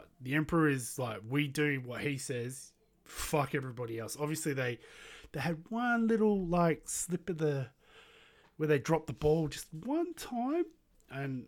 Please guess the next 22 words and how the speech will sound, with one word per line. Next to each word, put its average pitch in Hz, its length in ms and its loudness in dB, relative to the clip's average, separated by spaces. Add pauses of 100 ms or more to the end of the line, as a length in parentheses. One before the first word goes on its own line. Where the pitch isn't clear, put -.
like, 131 260 -4
you 139 100 -6
know, 127 160 -6
no 170 300 2
one, 135 300 -2
no 104 120 -12
one 95 280 -14 (300)
sort 92 260 -16
of 85 80 -18
said - 260 -10 (100)
anything 139 340 -12
about 143 340 -8
it. 131 80 -8
We 110 80 -12
just - 180 -12
sort 107 140 -12
of - 80 -16
swept - 340 -14
it 110 80 -14
under 110 260 -12
the 101 120 -16
rug 120 400 -8